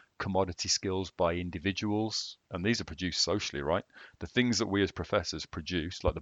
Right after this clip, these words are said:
book, The Alienated Academic that I wrote, I'm currently working on a book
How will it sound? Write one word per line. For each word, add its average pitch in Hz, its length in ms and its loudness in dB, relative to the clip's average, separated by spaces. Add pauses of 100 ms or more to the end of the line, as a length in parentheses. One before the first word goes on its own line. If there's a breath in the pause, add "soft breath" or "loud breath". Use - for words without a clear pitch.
book, - 260 2 (360 loud breath)
The 104 100 4
Alienated 98 380 4
Academic 101 420 0
that 110 80 4
I 104 100 6
wrote, 101 460 6
I'm 85 240 -2 (100)
currently 107 260 0
working 98 320 0
on 98 80 -2
a 87 40 -2
book 95 360 -2